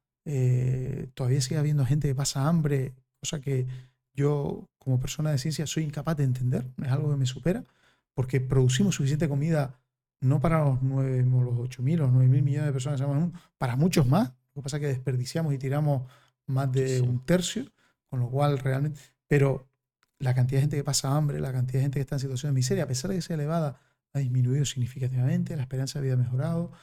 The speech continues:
Speaker 1: Eh, quizás la única noticia negativa, importante, pero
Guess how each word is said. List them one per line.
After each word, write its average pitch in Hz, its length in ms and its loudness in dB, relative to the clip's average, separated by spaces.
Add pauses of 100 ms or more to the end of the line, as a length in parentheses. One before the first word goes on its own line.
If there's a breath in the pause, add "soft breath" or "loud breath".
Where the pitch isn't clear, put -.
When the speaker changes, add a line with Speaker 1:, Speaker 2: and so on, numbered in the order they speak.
(400 loud breath)
Speaker 1:
Eh, 151 120 -6
quizás 196 320 -4
la 208 100 -2
única 185 340 -2
noticia 151 380 -6
negativa, 160 380 -2 (120)
importante, 143 720 -2
pero 123 420 -6